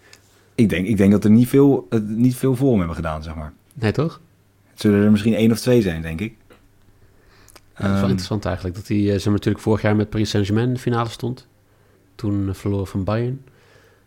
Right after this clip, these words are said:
Speaker 2: En nu ook eigenlijk weer de underdog, hè? Want Bayern was vorig jaar echt wel de zware favoriet in de Champions League finale. En City, bij de bookies, bij de, eh, datamodellen, bij iedereen is dit, eh, zijn ze toch echt wel de grote favoriet.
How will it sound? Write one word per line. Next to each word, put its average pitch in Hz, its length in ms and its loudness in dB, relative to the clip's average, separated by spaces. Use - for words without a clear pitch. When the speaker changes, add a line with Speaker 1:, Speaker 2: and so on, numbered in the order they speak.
Speaker 2:
En 101 220 -4
nu 104 420 0
ook - 240 -4
eigenlijk 123 480 -4
weer 107 120 0
de 107 80 -2
underdog, 113 360 0
hè? 123 140 -4
Want 131 180 -2
Bayern 113 240 4
was 101 120 2
vorig 98 180 -2
jaar 90 120 -4
echt 90 140 -10
wel 90 220 -6
de 92 100 -6
zware 95 340 -2
favoriet 101 360 -2
in 123 60 -4
de 117 60 -2
Champions 117 260 -4
League 117 260 -2
finale. 127 260 -4
En 90 320 -4
City, 98 640 -2
bij 123 360 -8
de 90 80 -6
bookies, 110 480 -2
bij 95 280 -2
de, 92 520 -8
eh, - 120 -20
datamodellen, 110 640 -4
bij 104 120 -4
iedereen 127 400 -2
is 117 140 -6
dit, 110 320 -8
eh, 107 200 -10
zijn 107 200 -4
ze - 100 -10
toch - 160 -12
echt - 120 -10
wel 98 100 -4
de 92 60 -8
grote 92 220 -8
favoriet. - 380 -16